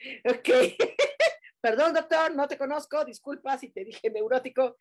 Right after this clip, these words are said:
No te preocupes, todos los seres humanos somos neuróticos, pero unos más como tú. Ok. Este, Isa Orozco dice, "Ja, ja, sí, así son las dos, y por lo mismo se dedican a las artes,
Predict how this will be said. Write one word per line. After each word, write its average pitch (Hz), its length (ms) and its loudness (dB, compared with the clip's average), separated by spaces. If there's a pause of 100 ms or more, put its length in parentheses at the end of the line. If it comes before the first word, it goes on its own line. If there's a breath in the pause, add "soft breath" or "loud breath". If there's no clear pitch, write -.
(240)
No 214 100 -4
te 233 100 -2
preocupes, 254 520 0
todos 302 500 4
los 214 120 -6
seres 226 260 -6
humanos 185 340 -8
somos 165 300 -14
neuróticos, 226 540 -2 (440 loud breath)
pero 359 300 4
unos 233 360 -4
más 165 360 -14
como 147 340 -18
tú. - 180 -16 (300 loud breath)
Ok. - 220 -2 (540)
Este, 214 520 2
Isa 277 260 -2
Orozco 254 320 -2
dice, 262 220 -4
"Ja, - 400 0
ja, 277 60 -6
sí, 330 260 -10
así 302 320 -6
son 269 320 -6
las - 280 -12
dos, 247 320 -2 (300 loud breath)
y 214 120 -14
por 233 200 -2
lo 220 120 -4
mismo 269 360 -8
se 247 160 -10
dedican 208 520 -12
a 190 60 -4
las 190 280 -6
artes, 214 520 -6